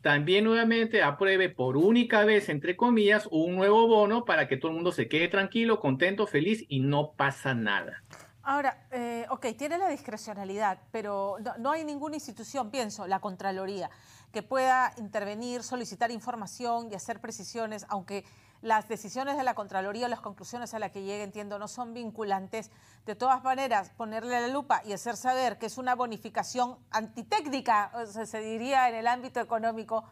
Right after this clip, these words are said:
Speaker 2: podría, digamos, ma-, rayar la cancha para que en el futuro no se repita lo que tú estás augurando, que el, lo más probable es que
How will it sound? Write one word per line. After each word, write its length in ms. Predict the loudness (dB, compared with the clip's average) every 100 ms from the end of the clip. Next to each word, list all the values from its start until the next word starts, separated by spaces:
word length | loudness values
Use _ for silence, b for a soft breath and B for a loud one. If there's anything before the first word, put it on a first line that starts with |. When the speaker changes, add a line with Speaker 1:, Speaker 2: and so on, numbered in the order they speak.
| b b b b -20 -4
Speaker 2:
podría, 460 | -2 0 4 6 6 4 0 -2
digamos, 500 | 2 2 2 -2 -4
ma-, 180 | -4 -4
rayar 480 | -6 -2 2 4 4
la 160 | 2
cancha 420 | 2 0 0 -2 2
para 280 | 2 2
que 240 | 0 -6 -4
en 100 | -6
el 80 | -8
futuro 360 | -10 -6 -4
no 120 | -4
se 140 | -2 -2
repita 340 | -2 -2 0
lo 140 | 0 -4
que 80 |
tú 180 | -6 -6
estás 240 | -6 -4 -2
augurando, 500 | -2 2 0 0 -4
que 160 | -6 -6
el, 240 | -8 -6
lo 80 | -6
más 120 | -4
probable 300 | 2 2 2
es 80 | -2
que 160 | -4